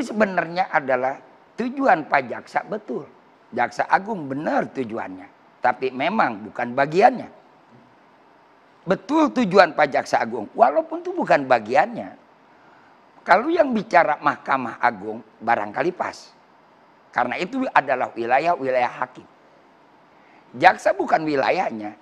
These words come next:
Tadinya mestinya Pak Jaksa Agung bicara kepada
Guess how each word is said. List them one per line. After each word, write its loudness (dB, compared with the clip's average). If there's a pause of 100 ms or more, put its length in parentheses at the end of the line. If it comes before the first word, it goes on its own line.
(500)
Tadinya -2
mestinya -4
Pak -4
Jaksa -2
Agung -4
bicara -2
kepada -6